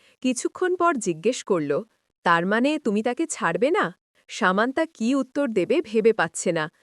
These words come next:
বাইরের দিকে চেয়ে নিজেকে শান্ত করার চেষ্টা করছে। দীর্ঘশ্বাস ফেলে কিছুটা জোর করেই বলল, "জানি না, যে ছেলে মেয়েদের ন্যূনতম সম্মান দেয় না, তার সাথে আমি সত্যিই জানি না। আমাকে বিয়ে করেছে ভালো না বাসতো,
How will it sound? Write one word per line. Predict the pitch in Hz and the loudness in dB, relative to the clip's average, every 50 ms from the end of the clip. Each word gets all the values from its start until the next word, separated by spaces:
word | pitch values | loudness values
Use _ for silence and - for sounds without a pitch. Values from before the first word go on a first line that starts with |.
| _ - - - - | _ -20 -16 -10 -2
বাইরের | 175 180 165 165 175 202 277 302 294 | 2 4 4 4 4 4 2 0 0
দিকে | 277 311 302 - 349 330 | -2 -2 0 0 -2 -2
চেয়ে | - - 233 214 233 240 175 202 | -2 -2 2 2 4 4 4 4
নিজেকে | 262 254 226 190 - 226 220 285 269 | 4 2 0 0 0 -2 -2 -2 -6
শান্ত | - - 220 170 175 190 220 294 | -4 -2 -2 -2 -2 0 -2 -2
করার | 285 202 165 160 202 302 | 0 0 0 2 0 -2
চেষ্টা | - - 240 202 - - - 180 175 | 0 2 0 0 0 0 -2 -2 0
করছে। | - 170 165 - - - 202 156 156 _ _ _ - - - - 208 | 0 -2 -2 -2 -4 -2 -2 -2 -2 _ _ _ -20 -20 -10 -8 -4
দীর্ঘশ্বাস | 185 208 214 220 226 - 294 302 - - 302 269 254 - - | -2 0 0 0 -2 -2 -2 -4 -2 -2 -4 -4 -4 -4 -10
ফেলে | - - 214 196 214 185 170 254 | -6 -2 0 2 2 2 0 0
কিছুটা | - - 233 226 - 285 - 302 285 | -2 -4 -6 -6 -6 -2 0 0 0
জোর | 208 - 190 180 226 254 | 0 0 2 2 2 2
করেই | - - 185 180 240 320 311 | 0 0 0 2 2 2 2
বলল, | 214 190 170 160 151 147 139 160 - _ _ _ _ _ - 220 | 2 2 0 2 0 0 -2 -2 -6 _ _ _ _ _ -6 -4
"জানি | 208 196 214 185 190 220 269 269 | 0 4 4 4 4 4 4 2
না, | 214 165 180 233 _ _ - - - | 2 2 0 -2 _ _ -20 -10 -8
যে | 208 185 196 202 214 277 - | -6 2 4 4 4 4 2
ছেলে | - - 226 196 185 202 254 262 | -4 -2 -2 0 2 4 4 4
মেয়েদের | 262 262 262 269 247 294 285 | 4 2 2 2 2 0 0
ন্যূনতম | 247 214 196 202 226 254 277 339 339 349 349 349 359 | 2 2 2 2 2 2 2 2 2 0 0 2 0
সম্মান | 339 - - 214 170 175 196 226 302 330 294 220 | -2 -2 -2 -2 -2 -2 2 0 2 2 2 2
দেয় | 175 147 151 | 2 2 0
না, | 147 165 202 349 - - - _ - | 0 0 -2 -2 -4 -10 -20 _ 0
তার | 208 185 190 247 | 2 2 2 2
সাথে | - - - 320 - - 349 | -2 -2 -4 -4 -2 -2 -2
আমি | 349 339 381 | 0 0 0
সত্যিই | - - - 226 220 220 - - 370 330 | 0 0 -2 -2 -2 -2 2 4 4 6
জানি | 247 214 190 175 170 165 165 | 6 4 2 2 2 2 0
না। | 156 135 101 - _ _ _ - - - | 0 -2 -2 -6 _ _ _ -20 -20 -8
আমাকে | - - - 185 220 240 - 320 | -2 0 2 2 2 2 2 0
বিয়ে | 214 175 190 185 202 262 302 | 0 0 -2 0 0 0 0
করেছে | - 320 311 320 311 - - 359 285 | 0 0 0 0 -2 0 0 -2 -2
ভালো | - - - 196 180 240 294 | -2 -4 -2 -2 0 2 2
না | 285 226 175 160 | 2 2 2 2
বাসতো, | 151 156 170 - - - 160 143 | 0 -2 -4 -4 0 0 0 0